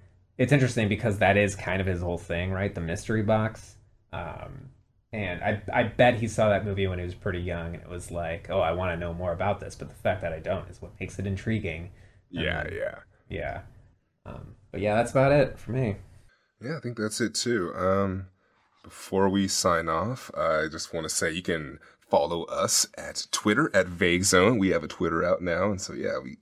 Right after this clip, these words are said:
Speaker 2: you know, come follow us and engage in some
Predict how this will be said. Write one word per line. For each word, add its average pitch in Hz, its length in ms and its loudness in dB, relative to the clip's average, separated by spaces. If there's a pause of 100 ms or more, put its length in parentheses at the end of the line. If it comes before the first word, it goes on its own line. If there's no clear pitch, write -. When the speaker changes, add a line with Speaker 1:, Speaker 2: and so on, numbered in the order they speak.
Speaker 2:
you 82 120 -10
know, 110 220 -10
come 92 280 2
follow 95 440 4
us 101 280 4
and 85 300 -4 (300)
engage 92 640 0
in 87 140 -2
some 85 480 -6